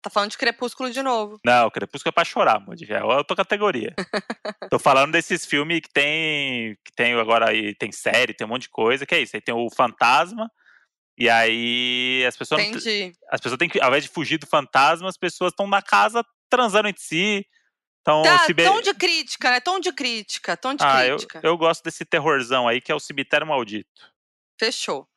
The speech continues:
Speaker 1: Vamos pra última categoria, que é
Speaker 2: Ah... Queria mais.
Speaker 1: Se minha vida fosse um filme, seria cilada ponto com.
Speaker 2: <laughs>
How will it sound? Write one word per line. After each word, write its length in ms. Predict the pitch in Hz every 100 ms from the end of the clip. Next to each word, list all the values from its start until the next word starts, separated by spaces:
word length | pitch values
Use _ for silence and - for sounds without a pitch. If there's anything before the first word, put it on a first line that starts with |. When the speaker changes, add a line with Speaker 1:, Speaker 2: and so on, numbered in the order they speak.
| - - _
Speaker 1:
Vamos 240 | 240 302 330
pra 220 | 349 311
última 600 | 277 330 392 - 403 349
categoria, 840 | 349 302 339 320 320 277 285 294
que 240 | 302 320 262
é 220 | 185 165
Speaker 2:
Ah... 1700 | 156 131 123 117 113 110 104 104 104 101 98 98 95 92 92 92 92 92 _ -
Queria 240 | 107 127
mais. 560 | 151 135 143 139 - - -
Speaker 1:
Se 180 | 392
minha 260 | 381 381 349
vida 280 | 277 320 311
fosse 320 | 311 311 302
um 80 | 269
filme, 320 | - 285 269
seria 580 | 262 269 254 277 330 381 _ _ _ - _ -
cilada 800 | - - 359 269 262 262 262
ponto 400 | 269 277 269 269
com. 420 | 269 220 185 185 190 _ _ -
Speaker 2:
<laughs> 880 | 403 - 392 - - 349 - 269